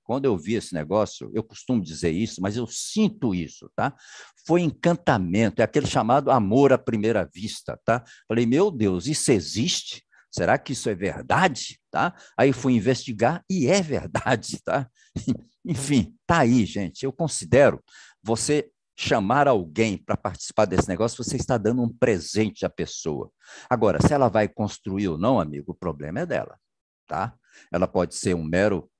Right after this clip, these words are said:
consumidor, nada contra, pode gostar de vender também, tudo bem. Agora, se ela quiser construir, se ela tiver sonhos, objetivos, metas grandes, esta é a melhor, a melhor solução que ela terá pra sua vida, tá?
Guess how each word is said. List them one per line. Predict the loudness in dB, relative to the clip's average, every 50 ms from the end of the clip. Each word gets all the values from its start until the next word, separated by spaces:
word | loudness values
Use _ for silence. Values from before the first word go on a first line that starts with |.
| _ -8
consumidor, | -8 -8 -6 -4 -4 -4 -4 -2 0 0 2 2 2 0
nada | -2 0 0 0 2 0 -2
contra, | -4 _ -6 -4 -4 -4 -4 -6 -8 -10 -10 -10 _ -20 -18 _ -4
pode | -4 -4 -4 -4
gostar | -6 -6 -4 0 0 0
de | 0 0
vender | -4 -6 -4 -2 0 0 2
também, | 2 2 2 2 2 0 0 0 0 0
tudo | -2 -4 -4 -2 -2 -2
bem. | -2 -2 0 0 2 2 0 -2 -4 _ -14 -6 -2
Agora, | 0 2 2 2 2 2 2
se | 4 4
ela | 2 2 0
quiser | -4 -2 0 0 0 -2 -2
construir, | -10 -12 -12 -10 -8 -4 -2 -2 -2 -2 -4 -6 _ -14 -6 -2
se | -2 0
ela | 0 -2
tiver | -4 -4 -2 0 0 0
sonhos, | 0 -2 0 4 6 6 6 6 4 2 -2 -2 -2
objetivos, | -2 -2 0 0 0 0 0 _ -6 -2 0 2 2 0 -2 -6 -14 -8
metas | -4 0 0 2 0 0 0 -4 -4 -4
grandes, | -4 -4 -2 -2 -2 -4 -6 -10 -16 -18 _ _ _ _ _ _ _ _ _ 2
esta | 2 4 4 2 0 2 2 4 4 6
é | 6 4 4 2 0 _ _ _ -20 -8 _
a | 0 2 2
melhor, | 2 2 4 4 4 4 6 6 6 6 6 4 -4 _ _ _ _ _ _ _ _
a | -10 -6
melhor | -4 -2 0 2 2 2 2
solução | 0 -2 0 0 0 0 -2 -6 -4 0 0 0 0 0
que | -4 -4 -2
ela | -2 -2 -2
terá | -4 -2 -2 -2 -2 -2
pra | -4 -4 -8 -10
sua | -10 -10 -6 -2 -2 -2
vida, | -2 -4 -8 -12 -12 -12 -14 -16 -14 -10
tá? | -8 -8 -8 -10